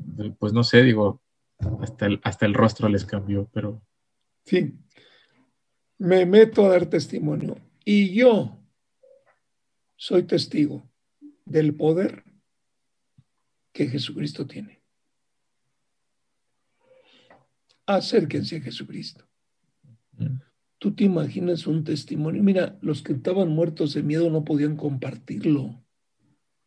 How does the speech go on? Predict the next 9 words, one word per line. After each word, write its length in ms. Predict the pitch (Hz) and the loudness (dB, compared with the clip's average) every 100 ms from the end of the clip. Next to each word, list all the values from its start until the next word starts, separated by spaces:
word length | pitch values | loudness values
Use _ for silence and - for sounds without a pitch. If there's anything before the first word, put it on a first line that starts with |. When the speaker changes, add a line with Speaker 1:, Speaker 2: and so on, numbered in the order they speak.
| _ _ _ | _ _ _
Speaker 2:
porque 260 | 196 139 | 0 2
estaban 420 | 165 - 185 196 175 | 0 2 2 2 0
aprendiendo 840 | 160 151 147 143 156 165 180 180 | 0 -2 -2 0 0 0 2 2
de 400 | 165 143 147 165 | 2 0 0 0
Él. 480 | 175 185 170 135 - _ _ _ _ _ _ _ _ _ - - | 2 2 2 0 -6 _ _ _ _ _ _ _ _ _ -20 -4
Estaban 640 | - - 208 208 214 196 | -2 2 6 6 6 4
pegaditos 800 | - 175 160 156 185 - 208 202 | 4 4 4 4 0 4 4 4
a 160 | - 160 | -4 -4
Él. 520 | 156 175 214 - 123 | -2 0 0 -2 -6